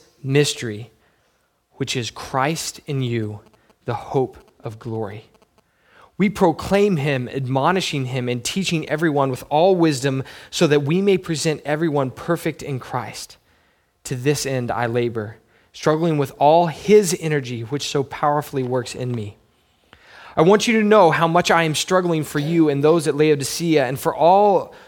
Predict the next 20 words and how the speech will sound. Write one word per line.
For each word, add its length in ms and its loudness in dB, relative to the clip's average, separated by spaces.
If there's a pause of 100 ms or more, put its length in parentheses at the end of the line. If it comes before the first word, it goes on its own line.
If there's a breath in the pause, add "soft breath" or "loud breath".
who 180 2
have 160 0
not 360 0
met 280 -2
me 140 -2
personally. 680 -8 (680)
My 160 -2
purpose 680 -2 (260 soft breath)
is 100 -4
that 120 -2
they 140 2
may 180 0
be 160 0
encouraged 600 -4
in 100 -4
heart 360 -6
and 120 -6
united 540 0
in 220 -6
love, 360 -2